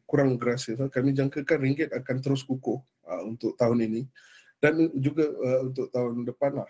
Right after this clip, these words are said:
Ini kerana fundamental atau, ah, asas ekonomi Malaysia masih lagi kukuh.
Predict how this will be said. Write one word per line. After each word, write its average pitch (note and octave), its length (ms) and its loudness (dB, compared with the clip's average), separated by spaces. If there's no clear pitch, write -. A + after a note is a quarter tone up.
Ini F3+ 160 2
kerana F3 480 2
fundamental D3 640 -2
atau, B2 420 -4
ah, D#2+ 380 -4
asas C3 240 -2
ekonomi A#2+ 560 0
Malaysia B2+ 400 0
masih B2 340 -2
lagi A#2+ 300 -4
kukuh. B2 400 0